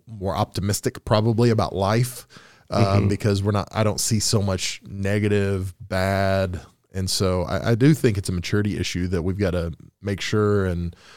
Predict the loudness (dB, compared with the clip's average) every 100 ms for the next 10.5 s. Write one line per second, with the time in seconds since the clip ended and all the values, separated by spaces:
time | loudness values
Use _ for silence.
0 | -8 0 2 2 2 2 2 0 -2 -2
1 | -2 -2 2 4 6 6 4 4 2 0
2 | -6 -12 _ -2 0 0 2 2 2 2
3 | 4 4 6 6 4 4 2 0 -2 -4
4 | 0 0 -2 -6 -2 0 -2 -4 -8 -4
5 | -4 -6 -14 -20 -20 -20 -2 2 4 4
6 | 4 2 2 2 2 0 2 2 2 0
7 | 0 -2 -2 -2 -2 -2 0 0 0 -2
8 | -2 -2 -2 -4 -4 -4 -4 -6 -8 -10
9 | -12 -10 -8 -8 -8 -10 -12 -8 0 2
10 | 4 2 2 2